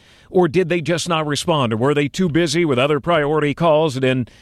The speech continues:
Texas, firing off a gun in a yard is not necessarily a priority call, uh, in that moment.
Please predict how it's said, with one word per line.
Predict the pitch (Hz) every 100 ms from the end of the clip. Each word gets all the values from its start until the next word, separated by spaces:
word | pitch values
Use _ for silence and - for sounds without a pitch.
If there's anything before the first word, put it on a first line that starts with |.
| -
Texas, | - 175 - 180 -
firing | 175 156 147 147
off | 147 151
a |
gun | 156 147 151
in | 143
a |
yard | 123 131 147 143
is | 123
not | 135 135 139
necessarily | 139 - 180 151 139 127
a | 117 107 - -
priority | - 170 135 143 139
call, | 131 151 139 131 131
uh, | 120
in | 123 139
that | 131 120
moment. | 123 135 156 165